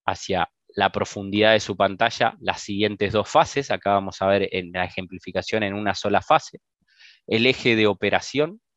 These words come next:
que es el mismo para las tres fases y que se opera desde un único punto, o sea que todo el movimiento está trasladado de forma igual a las tres, a las tres fases. Lo que ven acá en amarillo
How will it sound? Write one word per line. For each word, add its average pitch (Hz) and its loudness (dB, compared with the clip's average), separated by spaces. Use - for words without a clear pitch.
que - -6
es - -8
el 101 -4
mismo 107 -2
para 95 4
las 92 0
tres 101 -2
fases 139 0
y 98 -8
que 95 0
se - -2
opera 104 4
desde 98 4
un 104 -6
único 107 -2
punto, 147 -2
o - -10
sea 95 0
que 95 -4
todo 117 6
el 107 2
movimiento 104 -2
está 104 0
trasladado 101 4
de 95 -2
forma 101 -4
igual 104 2
a 95 2
las 92 -2
tres, - -4
a 90 0
las 95 -4
tres 107 -2
fases. - 0
Lo 117 4
que 113 4
ven 123 6
acá 127 4
en 120 2
amarillo 120 0